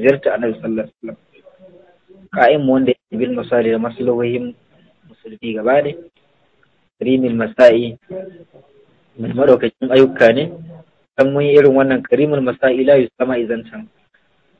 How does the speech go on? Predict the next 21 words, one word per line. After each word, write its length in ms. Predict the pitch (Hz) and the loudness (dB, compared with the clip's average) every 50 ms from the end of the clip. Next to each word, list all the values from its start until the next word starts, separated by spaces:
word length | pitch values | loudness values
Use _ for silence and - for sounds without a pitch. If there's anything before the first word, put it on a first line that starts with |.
| _ _ 127 | _ _ 4
Badilin 480 | 143 151 151 139 151 160 156 147 139 | 6 6 6 6 6 6 4 4 4
mai 160 | 131 131 127 127 123 117 - - - _ | 4 2 4 2 2 -2 -6 -14 -8 _
bai 160 | - 175 175 180 151 | 6 8 8 8 8
basuwa 500 | 147 175 180 180 175 - 165 160 156 151 | 8 8 8 8 8 6 8 8 8 8
ne 120 | 147 135 | 6 4
lin 180 | 131 135 131 131 | 2 2 2 2
nasa'i 380 | 127 120 - 147 135 139 131 120 | 0 -2 0 0 0 2 2 2
ga 100 | 120 120 | 2 0
nasihohi. 600 | 131 131 131 - 139 135 127 131 131 120 123 - _ _ _ _ _ _ _ _ _ _ _ _ _ _ _ _ _ _ _ _ _ _ _ _ _ _ _ - | 0 -2 -6 -6 -6 -4 -4 -4 -4 -6 -8 -14 _ _ _ _ _ _ _ _ _ _ _ _ _ _ _ _ _ _ _ _ _ _ _ _ _ _ _ -8
Abastu 400 | 117 120 147 147 - - - 135 131 | -4 -2 -2 -4 -4 -4 -4 -2 0
na 180 | 139 143 143 143 | 2 2 2 0
tsaya 560 | - _ _ _ _ _ - - - - - - _ _ _ _ _ _ _ _ _ _ - | -2 _ _ _ _ _ -4 -4 -4 -4 -6 -14 _ _ _ _ _ _ _ _ _ _ -2
har 120 | 147 143 127 139 151 | 0 0 2 2 0
asa 160 | - - 127 | 0 0 0
mali 300 | 131 143 156 160 156 143 127 | 2 4 4 6 6 4 4
mada'ihi 640 | 123 120 120 135 135 131 123 120 113 120 120 113 - | 2 2 4 6 6 6 4 2 -2 -4 -6 -8 -4
kan 240 | - - 147 135 127 117 | 0 0 0 0 0 0
duke 320 | 139 160 170 - - - | 0 0 0 0 0 2
yabo, 400 | 127 127 120 120 113 107 107 120 123 | 2 2 4 2 0 0 -2 -4 -2
yabo 200 | 117 117 107 - _ _ - | 0 0 -2 -4 _ _ 0
ina. 320 | 175 170 - 170 170 175 | 0 2 2 0 -4 -8